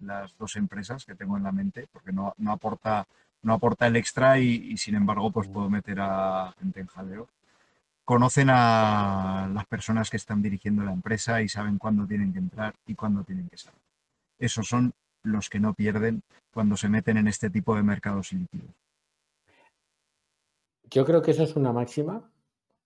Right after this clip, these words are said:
Speaker 2: no, di, perdón,
Speaker 1: He dicho algo,
Speaker 2: perdón, perdón.
Speaker 1: y he dicho algo que, bueno, que, que es,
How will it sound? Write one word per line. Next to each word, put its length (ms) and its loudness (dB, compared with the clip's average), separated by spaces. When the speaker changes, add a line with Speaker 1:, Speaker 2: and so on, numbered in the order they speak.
Speaker 2:
no, 120 2
di, 100 2
perdón, 180 -2
Speaker 1:
He 20 -2
dicho 120 2
algo, 100 4
Speaker 2:
perdón, 280 6
perdón. 120 -8
Speaker 1:
y 80 0
he 40 4
dicho 220 2
algo 220 6
que, 120 6
bueno, 280 4
que, 220 0
que 80 -2
es, 200 -2